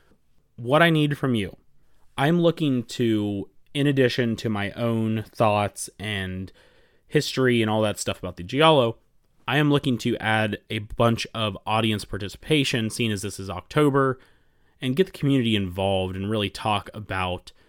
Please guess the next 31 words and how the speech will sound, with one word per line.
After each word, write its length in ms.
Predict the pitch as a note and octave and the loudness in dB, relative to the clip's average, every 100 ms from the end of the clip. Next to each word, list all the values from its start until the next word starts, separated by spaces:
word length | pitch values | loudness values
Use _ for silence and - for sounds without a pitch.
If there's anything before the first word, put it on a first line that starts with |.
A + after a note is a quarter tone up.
| _ _ - | _ _ -4
Giallo 500 | C#3 C3 A#2 A2+ A2+ | 2 4 4 4 2
and 120 | G#2 | 0
why 120 | G#2+ | 0
you 200 | A2 G#2+ | 2 0
love 240 | G2 G#2 G#2+ | 0 0 2
it. 280 | A2 G#2+ - | 0 -2 -6
And, 120 | G#2+ | -10
you 100 | G2+ | -8
know, 120 | F#2+ | -6
it 120 | G2+ | -8
can 100 | A#2+ | -6
be, 80 | A#2+ | -4
you 160 | A2 A2 | -2 -2
can 220 | B2+ A2+ | -2 0
mention 240 | E3 D3 | 0 0
anything 320 | C3 A2+ A#2 A2 | 0 -2 -2 -2
you 100 | F#2 | -2
want, 460 | G2 A2 G2 E2+ | -4 -6 -6 -6
anything 400 | A2 G#2 G#2+ G#2 | -6 -6 -8 -8
from 300 | G2 F#2 F2+ _ _ - | -8 -10 -10 _ _ -8
what 160 | A#2 A2+ | -4 -2
are 60 | |
some 180 | - G#2+ | -2 -4
of 60 | F#2+ | -4
your 100 | F#2 | -2
favorites, 520 | D3 C3 B2 A#2 - - - _ _ - | 2 2 2 0 -4 -18 -20 _ _ -4
talking 380 | A2 - G#2 | -2 -2 -6
about 160 | F#2+ F2+ | -4 -6
a 60 | - | -8
specific 440 | - - D#3 C3 | -4 -2 -2 -2
film, 460 | - B2+ A#2+ A#2 | -4 0 0 -2